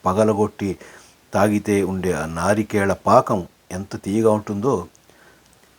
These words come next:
ఆముక్త మాల్యద కూడా మనం అంత కష్టపడి అర్థం చేసుకుని, పదాలని తీసుకుని,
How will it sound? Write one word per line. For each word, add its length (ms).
ఆముక్త 380
మాల్యద 340
కూడా 340
మనం 280
అంత 220
కష్టపడి 540
అర్థం 400
చేసుకుని, 280
పదాలని 580
తీసుకుని, 640